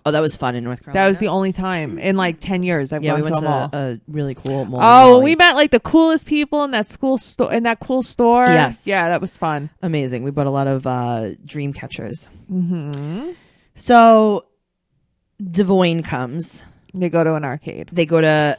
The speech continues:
Speaker 2: Roger was not very happy with his outfit.
Speaker 1: Okay, first of all, they go to
Speaker 2: <laughs>
Speaker 1: Monkey Joe's. They don't go to an arcade. They
Speaker 2: I
Speaker 1: go
Speaker 2: know.
Speaker 1: to
Speaker 2: I don't know what Monkey Joe's
Speaker 1: I think it's, like,
Speaker 2: is.
Speaker 1: Dave and Buster's.
Speaker 2: Yeah.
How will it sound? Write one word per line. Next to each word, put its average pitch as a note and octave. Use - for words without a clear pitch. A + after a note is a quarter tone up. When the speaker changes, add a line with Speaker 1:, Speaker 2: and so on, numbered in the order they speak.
Speaker 2:
Roger G3
was F#3
not F#3
very F3+
happy E3+
with D3+
his E3
outfit. C3+
Speaker 1:
Okay, F3+
first A#3+
of G3+
all, F#3+
they E3+
go A#3
to F3+
Speaker 2:
<laughs> F3
Speaker 1:
Monkey E3+
Joe's. C#3+
They D3
don't D#3
go D#3
to -
an D3
arcade. B2
They G3+
Speaker 2:
I G#3+
Speaker 1:
go A3+
Speaker 2:
know. C#4+
Speaker 1:
to B3+
Speaker 2:
I G3+
don't E4
know F4+
what A3+
Monkey G#3+
Joe's F#3+
Speaker 1:
I -
think A#4
it's, A3+
like, F3+
Speaker 2:
is. -
Speaker 1:
Dave C#3
and C3+
Buster's. B2
Speaker 2:
Yeah. F#3